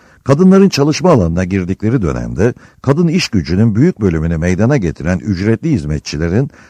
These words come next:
çalışma ve yaşama koşulları ise kölelik koşullarından hemen hemen farksız olmuştur.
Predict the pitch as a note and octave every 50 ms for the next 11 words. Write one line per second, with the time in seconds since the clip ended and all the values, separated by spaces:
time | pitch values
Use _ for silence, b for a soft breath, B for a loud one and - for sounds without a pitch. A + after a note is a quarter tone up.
0 | B B - A#2 B2 C3+ D3 - - F3+ F3+ C#3+ A2+ F#2+ F2+ E2+ - - A#2+ D3+
1 | E3 - G#2+ E2+ - F2 D#2+ C#2+ C2+ C2 A#1+ A#1 - F#2 F#2 - - F#2 G2 A2
2 | A#2+ D#3+ - - - D#2 - - D#2 C#2 C#2 D2 D#2 D#2 F2+ A2 C3 B2+ - b
3 | b b b b b D#3 F#3+ F3+ C#3 G2 F2 E2 G#2 A#2+ A2+ - G2 F#2 E2 -
4 | - D#2+ C2 C#2 C2 C2 B1+ B1 B1 - - - B1+ A#1 A1+ -